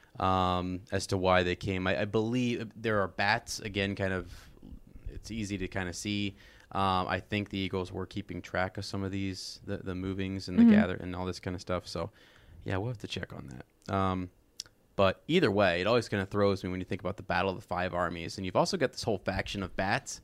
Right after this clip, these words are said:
Speaker 2: Mm-hmm.
Speaker 1: and eagles
Speaker 2: Mm-hmm.
Speaker 1: in there as well, too. So, just kinda funny. But that's it, friends. That is the, the chapter right there.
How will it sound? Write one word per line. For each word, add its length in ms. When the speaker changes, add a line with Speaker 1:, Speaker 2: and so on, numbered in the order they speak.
Speaker 2:
Mm-hmm. 100
Speaker 1:
and 280
eagles 460
Speaker 2:
Mm-hmm. 280
Speaker 1:
in 160
there 160
as 120
well, 180
too. 340
So, 380
just 120
kinda 200
funny. 280
But 140
that's 180
it, 140
friends. 280
That 220
is 320
the, 460
the 140
chapter 360
right 220
there. 280